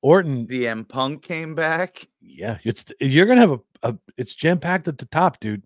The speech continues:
Speaker 1: And I'm, I'm glad that they have the two titles. They have Rollins with the World Heavyweight Championship, but now him being injured, who knows what's
Speaker 2: Mm-hmm.
Speaker 1: gonna happen there? You know, it's just,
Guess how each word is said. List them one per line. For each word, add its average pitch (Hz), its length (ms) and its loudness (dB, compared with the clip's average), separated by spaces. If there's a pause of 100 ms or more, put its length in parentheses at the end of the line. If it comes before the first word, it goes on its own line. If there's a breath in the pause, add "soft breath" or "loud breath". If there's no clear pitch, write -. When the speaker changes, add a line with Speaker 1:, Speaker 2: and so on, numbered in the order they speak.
(160)
Speaker 1:
And 139 140 -2
I'm, 151 140 -4
I'm 131 160 -8
glad 143 260 0
that 143 100 -12
they 143 140 -4
have 143 120 -4
the 123 80 -10
two 123 200 -12
titles. 131 440 -4
They 101 100 -8
have 101 220 -6
Rollins 110 420 -6
with 92 80 -16
the 90 120 -10
World 98 280 -10
Heavyweight 104 360 -8
Championship, 85 640 -14
but 80 80 -16
now 87 160 -10
him 113 180 -8
being 95 240 -6
injured, 92 400 -8 (960 soft breath)
who 143 160 2
knows 135 260 2
what's 98 160 -8
Speaker 2:
Mm-hmm. 87 140 -10
Speaker 1:
gonna 87 80 -12
happen 87 400 -10
there? 80 400 -14
You 107 80 -2
know, 113 80 0
it's - 160 -4
just, 127 200 -4